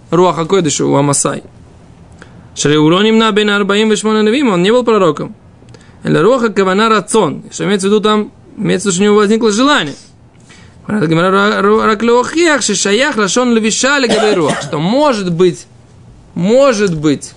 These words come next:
понятие одежда п-, относиться к какому-то духовному понятию. То есть возникновение желания, возникновение,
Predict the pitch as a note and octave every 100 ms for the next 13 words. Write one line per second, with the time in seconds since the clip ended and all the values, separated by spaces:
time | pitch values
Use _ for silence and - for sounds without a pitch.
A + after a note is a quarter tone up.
0 | - - - - - - - D3+ E3 G3
1 | G#3+ - D#3+ D#3 D#3+ F#3+ E4+ D#4+ G3 G#3
2 | G3+ - - - - - F#3+ - - -
3 | - - - - F#3+ F#3 F3+ F3 - C#4+
4 | E4+ - G#3+ F3 G3 F3 B3 C4 A#3 G3
5 | E3+ G3 G3+ G3 F3+ F#3 D#3 A2+ - -
6 | - - - - - - - - - -
7 | - C3+ D#3 F3+ F3+ F3+ F3+ G3 B3+ A#3
8 | G3+ F3 G3 G#3 F3+ C#3+ C3+ C#3 D#3 D3+
9 | E3 E3+ G#3+ G#3+ F3+ D3 C3